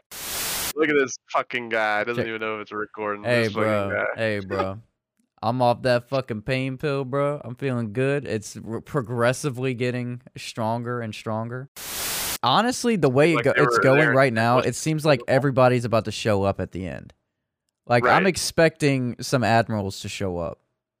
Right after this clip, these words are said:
Speaker 1: Oh, God.
Speaker 2: Check, check, check, check, check,
Speaker 1: Fuck,
Speaker 2: check,
Speaker 1: dude.
Speaker 2: check.
Speaker 1: Look at this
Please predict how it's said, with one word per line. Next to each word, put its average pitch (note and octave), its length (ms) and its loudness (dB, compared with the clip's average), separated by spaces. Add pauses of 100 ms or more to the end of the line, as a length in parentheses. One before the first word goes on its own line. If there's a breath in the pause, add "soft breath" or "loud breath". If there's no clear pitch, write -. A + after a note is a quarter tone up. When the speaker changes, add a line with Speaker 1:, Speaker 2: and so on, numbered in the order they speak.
(540)
Speaker 1:
Oh, F2+ 260 -8
God. C#2 380 -8 (1800)
Speaker 2:
Check, A2 220 -4 (100)
check, A2+ 220 -4 (220)
check, A#2 200 -6
check, A2+ 220 -6
check, - 0 -
Speaker 1:
Fuck, A2+ 200 -2
Speaker 2:
check, A2 160 -4
Speaker 1:
dude. G#2+ 100 -6
Speaker 2:
check. A#2+ 220 0
Speaker 1:
Look D3+ 140 0
at D3 100 2
this C3 200 -2